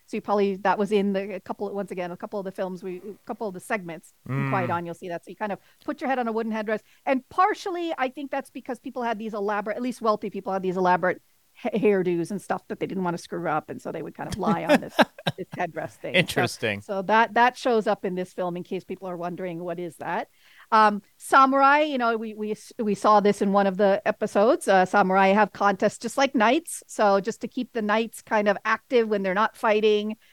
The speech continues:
Speaker 1: they would have contests like the one where you see they're on a horse and they're shooting arrows while they're on the horse,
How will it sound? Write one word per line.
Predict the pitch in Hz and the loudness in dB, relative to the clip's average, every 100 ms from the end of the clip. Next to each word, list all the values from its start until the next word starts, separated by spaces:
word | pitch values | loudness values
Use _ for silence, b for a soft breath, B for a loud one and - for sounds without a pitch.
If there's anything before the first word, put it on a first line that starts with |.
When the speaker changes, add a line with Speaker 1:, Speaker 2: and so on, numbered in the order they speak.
| _ | _
Speaker 1:
they | 208 190 | -8 -6
would | 202 | 0
have | 196 | -2
contests | - 202 185 208 - | 0 0 0 -2 0
like | 214 185 | 0 2
the | 208 | 0
one | 185 190 | 0 0
where | 185 | 0
you | 185 | -2
see | 185 190 185 | -2 -2 2
they're | 185 | 4
on | 180 | 4
a | 185 | 2
horse | 208 180 180 - | 2 2 2 -2
and | 185 | -4
they're | 185 | -4
shooting | 185 180 185 180 | -4 -2 0 2
arrows | 175 175 175 175 | 2 4 2 2
while | 175 175 | 0 0
they're | 170 170 | 0 0
on | 165 | 0
the | 165 | -2
horse, | 175 160 175 - | -2 0 -2 -4